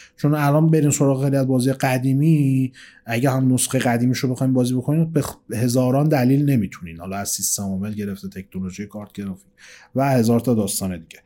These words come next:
و در ادامه هم که به سال دو هزار و یازده می‌رسیم، اونا تونستن، اه، ویچر دو رو منتشر بکنن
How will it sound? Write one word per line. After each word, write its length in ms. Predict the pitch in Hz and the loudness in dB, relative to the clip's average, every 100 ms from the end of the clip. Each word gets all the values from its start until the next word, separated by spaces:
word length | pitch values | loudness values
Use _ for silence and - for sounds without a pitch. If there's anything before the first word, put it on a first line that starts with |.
| - - - - - | -20 -20 -20 -16 -4
و 260 | 139 185 196 | 2 4 6
در 240 | 190 180 | 4 4
ادامه 300 | 180 180 180 | 4 4 4
هم 240 | 214 220 | 4 2
که 400 | - 226 220 220 185 | 2 2 4 2 4
به 160 | 170 | 4
سال 280 | 160 180 175 | 2 4 4
دو 140 | 165 | 6
هزار 180 | 165 170 | 4 4
و 40 | 160 | 4
یازده 540 | 165 160 147 160 143 | 4 4 4 2 4
می‌رسیم، 460 | 165 165 160 190 196 | 6 6 4 4 4
اونا 180 | 190 | 4
تونستن، 520 | 190 190 190 196 202 190 - - _ | 4 2 2 2 2 2 -4 -18 _
اه، 440 | 131 131 127 123 117 | 0 2 4 4 2
ویچر 440 | 113 127 123 143 | 0 0 2 2
دو 200 | 131 151 | 4 4
رو 60 | 214 | 6
منتشر 500 | 202 165 160 160 151 | 4 4 2 2 2
بکنن 720 | 147 151 147 143 143 139 | 2 2 2 2 0 0